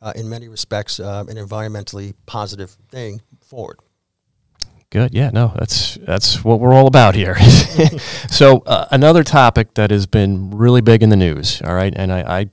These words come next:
Speaker 2: suspect it's gonna have some effect or impact to you guys, and that is this federal infrastructure bill,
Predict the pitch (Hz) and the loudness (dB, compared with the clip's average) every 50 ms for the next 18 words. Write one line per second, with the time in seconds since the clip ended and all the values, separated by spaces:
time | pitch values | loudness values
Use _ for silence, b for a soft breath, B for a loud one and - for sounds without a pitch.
0 | _ - - - 104 - - - - 123 120 - _ - 101 101 - - - 101 | _ -16 -12 -10 -8 -8 -4 0 0 0 0 0 _ -10 -12 -10 -10 -6 -6 -4
1 | 98 101 98 101 98 98 98 95 95 - - - - 95 98 104 104 107 - - | -4 -4 -4 -4 -4 -4 -4 -6 -8 -10 -10 -6 -4 -2 -2 -2 -2 -4 -8 -12
2 | - 104 - - 101 101 104 - - - 90 92 98 107 - - 92 87 98 107 | -16 -16 -12 -6 -6 -4 -6 -6 -8 -8 -6 -4 -4 -4 -4 -2 -4 -4 -4 -6
3 | - - - - - _ _ - 110 101 110 123 104 92 80 78 82 101 117 - | -10 -18 -20 -20 -20 _ _ -10 -8 -4 -4 -2 -2 -2 -4 -4 -4 -6 -8 -10
4 | b b b b b b b b 104 104 107 113 120 120 113 - - 110 104 101 | b b b b b b b b -4 -2 0 2 2 2 0 2 2 2 2 2
5 | - - - - 117 117 117 117 117 120 127 - 104 95 - - 87 82 - - | 0 -2 2 2 4 4 6 6 4 4 2 0 -4 -8 -4 -4 -6 -6 -6 -10
6 | - - - 52 50 - - | -12 -10 -10 -10 -10 -10 -14